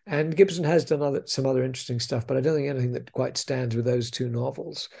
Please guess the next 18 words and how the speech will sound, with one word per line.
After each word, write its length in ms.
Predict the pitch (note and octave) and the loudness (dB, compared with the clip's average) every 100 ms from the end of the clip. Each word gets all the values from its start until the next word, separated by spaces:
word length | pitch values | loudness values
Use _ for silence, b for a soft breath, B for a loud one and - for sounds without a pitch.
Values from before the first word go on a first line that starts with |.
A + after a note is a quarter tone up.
| B B B B B - | B B B B B -4
And 200 | C#3+ C#3+ | -2 2
so 580 | - D#3+ D#3+ D#3 F#3 - _ _ | 8 10 10 8 2 -4 _ _
when 260 | D#3+ D#3 D#3+ | 2 4 6
I 240 | E3 F#3 | 4 2
sat 300 | F3 - E3+ | 0 0 0
down 220 | D#3+ D3+ B2+ | 0 -2 0
to 100 | C3 | 2
write 300 | C3+ B2+ - _ - | 2 0 -4 _ -8
a 40 | |
science 320 | - B2+ B2 | -2 -2 -2
fiction 360 | B2+ A#2 A2+ A#2 | -4 -6 -4 -2
novel, 460 | C3+ C3 - - - _ _ _ - | 0 0 -2 -6 -16 _ _ _ -6
i 100 | A2 | -4
e 160 | A2 A2 | -2 -2
my 180 | A2+ | -4
Doctor 360 | A2 A#2 A2+ A2+ | -2 -2 -2 -2
Who 120 | A#2 | -2
novel, 460 | B2 - - A#2+ A#2 | -2 -4 -6 -8 -12